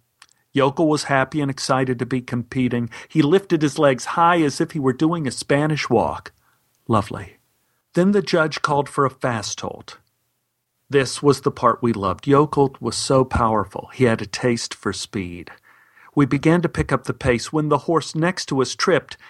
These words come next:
and fell into Yokel. Yokel was started and jumped forward, out of the gate, out of the tolt. I tried to gather him. At this point, I couldn't tell whether the horse and rider next to us was out of control.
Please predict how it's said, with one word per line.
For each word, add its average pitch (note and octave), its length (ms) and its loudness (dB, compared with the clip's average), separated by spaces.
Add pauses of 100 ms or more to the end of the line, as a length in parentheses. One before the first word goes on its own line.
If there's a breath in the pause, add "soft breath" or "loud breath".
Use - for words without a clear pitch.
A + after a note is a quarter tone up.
(120)
and D#3 200 2
fell D#3 400 2
into C#3+ 360 2
Yokel. B2+ 480 0 (720)
Yokel E3+ 380 0
was C#3+ 140 0
started D3 440 0
and C#3 140 0
jumped C#3 300 0
forward, A#2+ 440 0
out D3+ 200 2
of C#3 100 0
the C#3+ 80 0
gate, A#2 360 -2 (100)
out A#2+ 120 2
of A#2+ 120 -6
the C3 80 -2
tolt. G#2+ 380 -4 (540 soft breath)
I D#3 140 2
tried E3+ 300 2
to D#3 80 -4
gather D3 420 2
him. F2+ 140 -8 (460)
At D3 140 -2
this A3 180 0
point, C#3+ 380 2
I C3 140 0
couldn't D3+ 320 0
tell C#3+ 320 2
whether C#3 260 2
the C3+ 240 -2
horse D#3+ 300 0
and C#3+ 120 -2
rider C#3 300 2
next D3 320 -2
to C3+ 140 0
us C3+ 180 -4
was C#3+ 140 -2
out B2+ 160 2
of A#2+ 100 -4
control. B2+ 580 -2